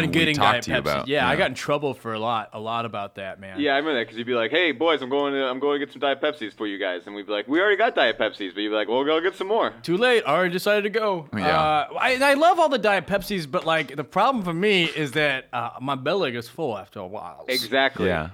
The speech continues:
Speaker 2: I get,
Speaker 3: Exactly.
Speaker 2: I, can't, I was like, "I'll have three Diet Pepsis." I was like, "Man, I just had three in a minute. Uh, I can't put any more in my gullet."
Speaker 3: That's right. Like, sometimes you go out and get, you, we wanna get Chinese food, and you drink too many Diet Pepsis, all of a sudden,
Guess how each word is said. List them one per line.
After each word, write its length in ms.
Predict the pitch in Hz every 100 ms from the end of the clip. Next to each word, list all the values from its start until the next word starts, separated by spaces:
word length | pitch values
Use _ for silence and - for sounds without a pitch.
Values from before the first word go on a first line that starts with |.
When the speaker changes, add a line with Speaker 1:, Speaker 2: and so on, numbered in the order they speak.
| -
Speaker 2:
I 60 | 139
get, 120 | 147
Speaker 3:
Exactly. 360 | 135 131 101
Speaker 2:
I, 80 | 101
can't, 180 | 143 180
I 80 | 160
was 100 | 175
like, 120 | 165
"I'll 100 | 147
have 180 | 170 180
three 140 | 170 190
Diet 240 | 170 135
Pepsis." 240 | 180 165 156 139
I 20 |
was 60 | 139
like, 140 | 113
"Man, 240 | 131 139 127
I 80 | 131
just 220 | 131 -
had 260 | 123 120
three 180 | - 135
in 80 | 123
a 40 |
minute. 400 | 117 127 123 113 - - _ -
Uh, 280 | 113 110 107
I 80 | -
can't 260 | - 123
put 200 | - 131
any 100 | 117 110
more 240 | 110 107
in 60 | 101
my 120 | 98
gullet." 320 | 98 92 87 _
Speaker 3:
That's 200 | 127 131
right. 280 | 160 190 117
Like, 140 | 135 135
sometimes 260 | 180 190
you 60 | 151
go 120 | 156
out 60 | 151
and 60 |
get, 160 | 143 139
you, 240 | 127 139 139
we 60 |
wanna 160 | 135 131
get 100 | 127
Chinese 320 | 135 127 143
food, 260 | - 113 110
and 60 | 117
you 80 |
drink 180 | 110 127
too 60 | 127
many 140 | 120
Diet 240 | 113 117 113
Pepsis, 280 | 147 135
all 60 | 123
of 60 | 120
a 40 |
sudden, 280 | - 131 123